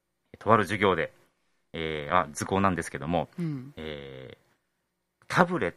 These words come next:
Speaker 1: ト、まず使おうから始まっているので、
Speaker 2: はい。
Speaker 1: わかりやすいの、ね、わかりやすい機能、なんだと思います？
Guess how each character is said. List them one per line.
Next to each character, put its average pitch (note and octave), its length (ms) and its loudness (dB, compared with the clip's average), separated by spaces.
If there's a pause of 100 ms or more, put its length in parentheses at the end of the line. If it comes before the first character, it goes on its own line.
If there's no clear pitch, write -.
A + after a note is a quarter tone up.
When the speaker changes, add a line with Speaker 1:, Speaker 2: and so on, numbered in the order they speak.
(120)
Speaker 1:
ト、 C2+ 220 -10
ま G#2 100 -6
ず - 80 -18
使 E3+ 400 -2
お G3 100 6
う - 40 0
か G#2 80 2
ら F#2 80 2
始 F#2 180 -6
ま F#2 80 -2
っ F2 60 -8
て - 80 -8
い - 20 -10
る D#2+ 60 -10
の C#2 100 -10
で、 D2+ 300 -6
Speaker 2:
は D#3 180 0
い。 G2 60 -2
Speaker 1:
わ F2 80 -2
か G#2+ 80 0
り G#2+ 80 -2
や A2+ 80 -2
す - 120 -6
い G#2+ 60 0
の、 F2 180 -4 (420)
ね、 G2+ 120 0
わ E2+ 100 0
か G2 100 -6
り G#2 60 -6
や G#2+ 80 -4
す - 100 -6
い - 60 -6
機 - 100 -4
能、 F#2 200 -2
な F#2+ 100 -2
ん A2+ 40 2
だ G#2 80 2
と F#2 60 -4
思 F2 100 -2
い F2 40 -4
ま F2+ 80 -2
す？ G2+ 200 -6